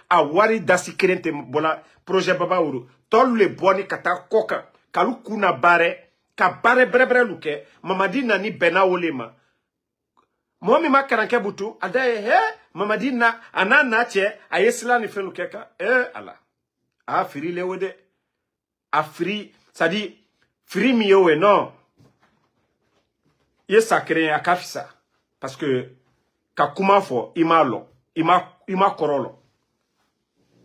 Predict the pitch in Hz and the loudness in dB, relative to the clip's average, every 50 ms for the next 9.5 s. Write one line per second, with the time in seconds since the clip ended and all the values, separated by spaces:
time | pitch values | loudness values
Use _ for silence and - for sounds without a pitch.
0 | _ _ _ - 226 240 233 226 226 220 214 - 196 180 180 175 - - - _ | _ _ _ -4 0 0 2 2 2 0 2 2 2 2 2 0 -2 -6 -10 _
1 | _ - _ _ - 160 156 156 156 156 156 185 190 185 160 151 143 139 135 131 | _ -20 _ _ -2 0 2 2 2 2 2 2 2 2 4 2 2 2 0 -6
2 | 131 - 156 180 185 170 165 - - _ _ _ _ _ _ _ - 143 139 139 | -8 -6 -4 0 0 0 -2 -4 -12 _ _ _ _ _ _ _ -6 -4 -4 -4
3 | - 165 - 156 156 156 151 151 - 175 175 170 - - 131 123 117 135 139 139 | -4 -6 -4 0 0 0 0 0 0 -2 -2 -2 -4 -6 -6 -4 -2 -2 0 0
4 | 151 170 - - _ _ _ _ _ _ _ _ _ - - 247 254 190 160 165 | 0 -2 -2 -8 _ _ _ _ _ _ _ _ _ -14 -12 -8 -2 2 2 2
5 | 165 - 190 247 262 247 - 180 175 160 - 190 196 190 185 139 135 131 131 160 | 2 4 2 2 2 2 0 0 -2 -2 0 2 2 2 2 0 -6 -6 -4 -4
6 | 160 165 160 - _ _ _ - 185 180 180 185 180 180 190 185 - 147 123 123 | -4 -4 -4 -8 _ _ _ -2 0 0 0 -2 -2 -2 -4 -4 -4 -4 -4 -6
7 | 113 92 - 160 151 147 139 139 151 135 - - - _ _ _ _ _ _ _ | -4 -2 0 0 0 0 -2 -6 -6 -8 -8 -10 -16 _ _ _ _ _ _ _
8 | _ _ _ _ _ - - - 269 226 - - 180 175 - - 165 - 131 120 | _ _ _ _ _ -14 -8 -4 -4 -2 0 0 0 0 0 0 -2 -2 -2 -4
9 | - 143 151 - 196 202 - - _ | -6 -8 -8 -6 -6 -6 -6 -8 _